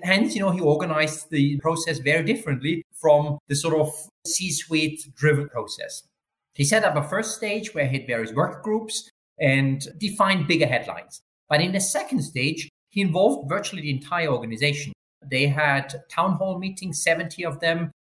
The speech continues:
where they rented out cinemas across the U K. And they had a strategy jam, which is sort of an online conference where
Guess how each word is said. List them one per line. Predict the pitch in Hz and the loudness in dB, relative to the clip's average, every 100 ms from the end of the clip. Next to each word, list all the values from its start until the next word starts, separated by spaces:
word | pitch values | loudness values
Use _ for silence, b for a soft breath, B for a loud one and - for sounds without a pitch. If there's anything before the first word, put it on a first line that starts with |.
| _ | _
where | 139 | 0
they | 135 | 0
rented | 123 139 139 - | -2 -2 -2 -2
out | 117 - | -2 0
cinemas | 160 160 165 147 | -2 0 -2 -4
across | 147 156 156 | -4 -6 -6
the | 160 | -6
U | 147 143 | -4 -4
K. | 147 147 156 - _ _ - | 0 0 -2 -8 _ _ -2
And | 147 | 0
they | 170 | 2
had | 160 185 294 302 | 2 4 2 0
a | 170 143 | -2 -2
strategy | - - 151 165 151 123 - | -2 0 0 0 -4 -12 -8
jam, | 123 123 123 107 | -2 0 0 -4
which | 139 - | -10 -8
is | 143 | -4
sort | - 226 | 0 2
of | - - | 0 -4
an | 147 131 | -6 -4
online | - 156 147 107 | -2 -2 0 -2
conference | - 131 131 101 - - | -4 -4 -4 -10 -14 -4
where | 120 120 120 | 2 2 0